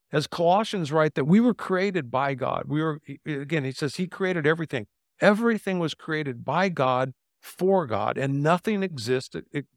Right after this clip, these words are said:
ex-, that can exist apart from God. So if you, if you're here today and you're not really sure about your life,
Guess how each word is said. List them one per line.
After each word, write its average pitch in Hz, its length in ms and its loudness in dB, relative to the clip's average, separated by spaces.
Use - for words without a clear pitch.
ex-, 135 400 -10
that 139 180 -2
can 135 140 -4
exist 127 400 -2
apart - 320 0
from 151 220 -4
God. 226 240 -2
So 185 180 6
if 170 200 0
you, 165 100 -2
if 160 140 -4
you're 156 160 4
here 214 200 6
today 190 280 2
and 190 80 4
you're 143 100 6
not 214 240 4
really 220 220 2
sure 135 200 -2
about 113 320 0
your 123 120 -6
life, 65 240 0